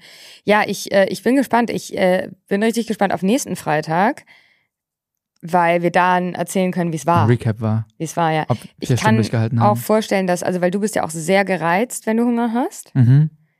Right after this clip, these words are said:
Speaker 1: Ist, glaub ich, so einer deiner Trigger. Bei mir hält sich's in Grenzen, wenn ich Hunger hab. Aber wie wir uns so verstehen über das Wochenende. Weil wir haben auf einmal
Speaker 2: <laughs>
Speaker 1: ultra viel Zeit.
Speaker 2: Ey, das ist so krass,
Speaker 1: Und
Speaker 2: ganz
Speaker 1: du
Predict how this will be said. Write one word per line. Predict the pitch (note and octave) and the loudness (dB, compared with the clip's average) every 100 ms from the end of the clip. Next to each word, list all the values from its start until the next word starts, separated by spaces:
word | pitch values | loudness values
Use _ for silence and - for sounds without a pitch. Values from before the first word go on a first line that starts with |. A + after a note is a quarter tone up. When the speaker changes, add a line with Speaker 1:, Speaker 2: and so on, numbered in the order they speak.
| _ _ | _ _
Speaker 1:
Ist, | - | -2
glaub | F#3 F#3 | 0 0
ich, | |
so | - | -2
einer | - F3+ | -2 0
deiner | F3+ F3 G#3+ | 0 0 0
Trigger. | A3+ C4 B3 D4+ F#4 | -2 -4 -2 -4 -2
Bei | G3+ | 0
mir | G3+ | 0
hält | G3+ G3 | 0 -2
sich's | G3 - | -4 -8
in | F3+ | -4
Grenzen, | F3 A3 B3 | -2 -2 -2
wenn | C4 | -4
ich | B3+ | -2
Hunger | C4 C4+ C4+ C4+ | -2 -2 0 -2
hab. | E4+ _ _ _ _ _ _ - | -4 _ _ _ _ _ _ -6
Aber | F#3 F#3 F#3 F#3+ F3+ | -2 0 0 0 -2
wie | F#3 | -2
wir | G#3 | -2
uns | F#3+ | -2
so | F#3 | -6
verstehen | F3+ E3 G3 E3 C#3 | -8 -4 -2 -2 -2
über | D3+ | -4
das | D3 - | -6 -4
Wochenende. | D3 D3+ - D3 C#3+ C#3+ _ _ - | -6 -6 -6 -6 -6 -10 _ _ -8
Weil | - | -2
wir | - | 0
haben | F#3+ G3+ F#3+ | 0 0 -2
auf | F#3+ - | -4 -2
einmal | F#3+ G3+ C3 | 0 0 -2
Speaker 2:
<laughs> | |
Speaker 1:
ultra | F3+ C#4+ - B3+ | -2 -2 -2 -4
viel | A3 G#3 | -4 -2
Zeit. | F#3 F3+ B3+ - - _ _ _ _ _ | -2 0 0 -4 -10 _ _ _ _ _
Speaker 2:
Ey, | - C3+ - _ - | -8 -8 -8 _ -18
das | - | -12
ist | A2+ - | -8 -4
so | A#2 | -4
krass, | - - | 0 2
Speaker 1:
Und | G#3 | 2
Speaker 2:
ganz | |
Speaker 1:
du | A2 | 2